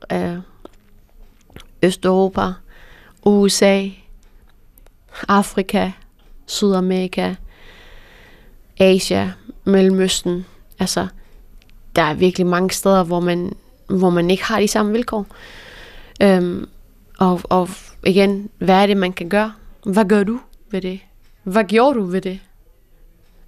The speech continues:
Udover at kritisere mig. Mhm. Og igen siger jeg, det er fair nok. Det er din, det er din ret at have en holdning. Men, men jeg vil hellere, ja, som jeg sagde, jeg vil gerne være den stemme for de piger, der ikke havde en stemme, fordi jeg var selv der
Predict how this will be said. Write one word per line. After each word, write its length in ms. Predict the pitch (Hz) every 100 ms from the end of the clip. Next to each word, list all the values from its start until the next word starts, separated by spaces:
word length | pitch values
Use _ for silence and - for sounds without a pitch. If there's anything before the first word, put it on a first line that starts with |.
| _
Udover 260 | 202 196 185
at 80 | 185
kritisere 400 | 170 - - 180
mig. 260 | 180 196 _ - - 190
Mhm. 520 | 175 170 180 185 - - - - - -
Og 200 | 208 214
igen 320 | 233 262 254 -
siger 160 | - 247
jeg, 80 | 226
det 60 |
er 40 | 226
fair 200 | 240 240
nok. 180 | 233 208
Det 80 | 208
er 40 |
din, 160 | 214 220 214 208
det 80 | 214
er 40 | 208
din 220 | 220 202
ret 340 | 214 - - _ - - - -
at 80 | 196
have 140 | 214
en 100 | 226
holdning. 460 | 208 214 202 196 202 - - - - - - - - _ _ - - - _ _ - - -
Men, 440 | 202 185 185 185 180
men 460 | 180 175 - - - - - - _ -
jeg 140 | 202
vil 80 | 196
hellere, 420 | 196 190 180 185 190 - - - - _ _ _ - -
ja, 160 | 185 180
som 160 | -
jeg 80 | 185
sagde, 160 | 196 190
jeg 60 |
vil 80 | 190
gerne 140 | 196
være 80 | 190
den 120 | 185
stemme 300 | 185 196 190
for 140 | 190 180
de 120 | 180
piger, 200 | - 190
der 80 | 185
ikke 120 | 185
havde 80 | 190
en 40 | 170
stemme, 260 | 180 180
fordi 180 | - 185
jeg 120 | 185
var 60 | 185
selv 260 | - 190
der 180 | 185 185